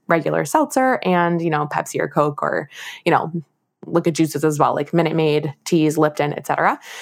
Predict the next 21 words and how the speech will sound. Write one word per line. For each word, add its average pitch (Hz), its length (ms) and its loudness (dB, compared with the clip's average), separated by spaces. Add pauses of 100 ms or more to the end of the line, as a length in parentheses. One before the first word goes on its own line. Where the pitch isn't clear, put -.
(240)
um, 175 200 2
and 185 140 0
totaled 220 280 2
up 202 260 2
all 247 260 6
of 202 140 0
the, 190 280 4 (100)
uh, 170 420 2
you 175 100 -2
know, 160 100 2
the 160 100 -2
gaps - 440 0
in 180 120 0
the 165 100 2
U 151 120 4
S 170 180 0
across 151 240 -6
the 147 80 -12
country. 165 340 0 (640)
And 185 320 4
then 294 420 4